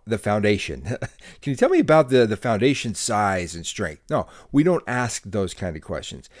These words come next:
When, uh, building a new home, how many of us want to be bothered with details about the foundation? No, we want to focus on everything above the surface. Those things that we can easily see and that can easily be seen by others.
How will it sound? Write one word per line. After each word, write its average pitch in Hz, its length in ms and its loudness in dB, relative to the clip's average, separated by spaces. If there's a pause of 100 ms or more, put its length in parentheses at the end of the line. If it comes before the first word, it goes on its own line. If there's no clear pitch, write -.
(220)
When, 131 500 4
uh, 135 160 2
building 139 420 2
a 135 80 2
new 139 220 0
home, 127 320 0
how 110 100 -2
many 135 220 2
of 123 100 0
us 127 160 2
want 107 300 0
to - 60 -20
be 113 120 0
bothered 98 460 -2
with 98 240 -2 (320)
details 90 800 0
about 92 360 -6
the - 80 -14
foundation? 67 640 -14 (640)
No, 151 180 2
we 123 100 4
want 104 240 0
to 127 100 -4
focus 117 420 -2
on 101 240 -4
everything 107 480 -4
above 85 420 -6
the 110 80 -8
surface. - 680 -6 (640)
Those 131 340 2
things 139 280 -2
that 117 80 -4
we 113 120 -2
can 110 200 -4 (100)
easily 135 460 -2
see 95 300 -4
and 107 100 -2
that 117 100 -6
can 123 140 -2
easily 120 320 0
be 117 120 0
seen 113 260 -2
by 98 160 0
others. - 380 -10